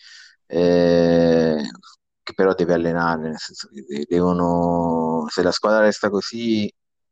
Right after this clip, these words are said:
farà fatica, secondo me, a raggiungere la Serie A, però con un allenamento costante, eh, potrà, insomma,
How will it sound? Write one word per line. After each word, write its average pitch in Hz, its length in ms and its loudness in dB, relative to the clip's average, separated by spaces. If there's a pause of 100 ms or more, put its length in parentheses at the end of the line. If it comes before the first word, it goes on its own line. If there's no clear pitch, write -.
(300)
farà 95 340 -2
fatica, 90 480 -2
secondo 80 280 -6
me, 90 220 -4 (480)
a - 120 -2
raggiungere 90 520 0
la 85 120 0
Serie 87 280 2
A, 82 140 0 (200)
però 95 280 0 (120)
con 92 200 -2
un 98 100 -2
allenamento 98 560 2
costante, 92 1000 -2
eh, 82 920 -2 (580)
potrà, 85 300 -4
insomma, 80 640 -2